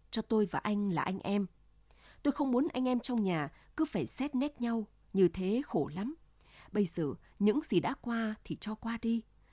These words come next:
Chúng ta đã được cách mạng chữa cho lành vết thương chiến tranh. Chẳng lẽ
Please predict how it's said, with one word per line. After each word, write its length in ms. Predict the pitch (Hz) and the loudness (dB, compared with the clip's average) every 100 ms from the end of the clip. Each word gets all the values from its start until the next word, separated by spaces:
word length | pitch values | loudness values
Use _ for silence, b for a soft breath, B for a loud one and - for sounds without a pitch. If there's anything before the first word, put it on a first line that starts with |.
| b b | b b
Chúng 180 | - 202 | 0 0
ta 300 | - 220 202 | 0 -2 0
đã 120 | 180 | 0
được 240 | 240 226 - | 2 2 0
cách 180 | 330 208 | -4 0
mạng 220 | 175 - - - | 0 -2 -6 -4
chữa 260 | 226 269 349 | -2 -2 -2
cho 120 | 254 | -2
lành 220 | 208 151 143 | -2 -2 -4
vết 180 | 285 - | -6 -4
thương 200 | 233 226 | -2 -2
chiến 200 | 233 294 | -2 -4
tranh. 300 | - 247 220 - B B B | -4 -4 -6 -8 B B B
Chẳng 200 | 240 170 | -2 0
lẽ 180 | 165 294 | 0 0